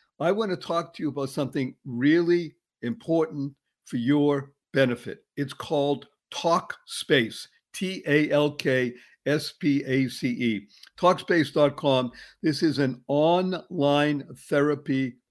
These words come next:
program, show, website, and it's available for you. It is so important for you to be involved.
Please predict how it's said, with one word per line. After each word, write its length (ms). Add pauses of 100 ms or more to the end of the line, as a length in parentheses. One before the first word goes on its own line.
(300)
program, 720 (1000)
show, 760
website, 600 (500)
and 140
it's 160
available 500
for 160
you. 260 (540)
It 100
is 180
so 600 (180)
important 840 (260)
for 120
you 320
to 160
be 160
involved. 600